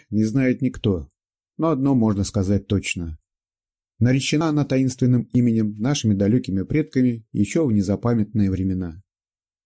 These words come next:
Без сомнения, слово «Адыча» олицетворяет собой нечто прекрасное и величественное.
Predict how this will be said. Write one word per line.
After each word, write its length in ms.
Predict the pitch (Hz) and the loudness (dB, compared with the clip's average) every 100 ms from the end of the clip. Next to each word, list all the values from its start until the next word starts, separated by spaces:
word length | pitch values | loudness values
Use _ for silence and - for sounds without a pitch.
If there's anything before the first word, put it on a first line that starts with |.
| _ _ _ _ _ _ _ | _ _ _ _ _ _ _
Без 220 | 107 120 | 0 2
сомнения, 600 | - 151 175 196 160 98 92 | 2 2 4 4 4 2 0
слово 420 | 127 147 143 139 | 2 2 2 2
«Адыча» 540 | 143 175 - 101 85 | 0 0 0 0 0
олицетворяет 760 | 101 104 113 127 131 143 165 151 | 0 2 0 0 0 2 2 0
собой 480 | - 131 131 151 139 | 0 0 2 2 2
нечто 400 | 123 135 - 113 | 0 -2 -2 -2
прекрасное 680 | - 104 123 151 - 135 123 | 0 0 0 0 0 0 0
и 140 | - | 0
величественное. 960 | 113 110 101 - - - 92 90 87 | 2 2 2 -2 -6 -6 -6 -6 -8